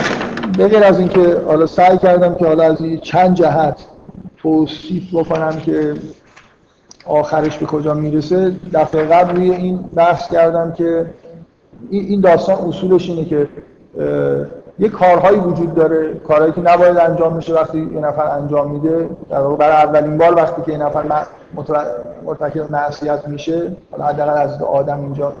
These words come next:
مطرحه، متوجه عالم اجسام می‌شه و این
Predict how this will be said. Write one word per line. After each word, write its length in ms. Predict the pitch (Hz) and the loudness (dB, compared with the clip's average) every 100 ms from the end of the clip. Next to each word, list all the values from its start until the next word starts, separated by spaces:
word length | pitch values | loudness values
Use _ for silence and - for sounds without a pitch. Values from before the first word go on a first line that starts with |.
| 147 | -10
مطرحه، 500 | 139 135 147 160 - _ _ _ _ _ _ | -10 -6 -4 -2 -4 _ _ _ _ _ _
متوجه 500 | 156 147 160 160 170 | -8 -2 0 2 4
عالم 340 | 180 165 175 175 | 4 4 2 2
اجسام 440 | 165 - 185 190 | 0 0 0 0
می‌شه 240 | 202 202 208 | 0 0 2
و 80 | 196 | 2
این 300 | 196 214 | 0 -2